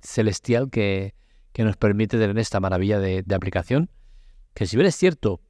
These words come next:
eh, casos como estos lo puedes llevar a un extremo, su función principal no es esta. Entonces, volviendo a lo que decía al principio, esto es un poco de piratería indirecta. ¿Por qué?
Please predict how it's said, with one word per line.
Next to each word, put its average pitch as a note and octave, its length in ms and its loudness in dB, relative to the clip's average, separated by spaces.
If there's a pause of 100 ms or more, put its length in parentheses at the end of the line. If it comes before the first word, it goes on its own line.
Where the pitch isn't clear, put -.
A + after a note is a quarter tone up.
(340)
eh, G2+ 300 -4
casos A#2+ 340 -2
como G#2+ 460 0
estos B2 640 -2
lo G#2+ 180 -2
puedes A#2 240 2
llevar B2 180 0
a A#2 40 0
un A#2 120 2
extremo, B2 540 0 (460)
su - 200 -2
función G#2 240 0
principal C3+ 400 -2
no G#2+ 120 -2
es - 120 -4
esta. - 420 -4 (420)
Entonces, A#2 600 -2 (180)
volviendo A2+ 380 4
a C3+ 40 4
lo A#2+ 80 2
que G2+ 140 2
decía F#2 320 0
al G2 60 -2
principio, F#2+ 500 0
esto F#2+ 220 -6
es - 120 -10
un A2+ 100 -8
poco A#2 200 2
de B2+ 80 2
piratería G#2 400 0
indirecta. F#2+ 440 -2
¿Por - 160 -6
qué? G2 180 2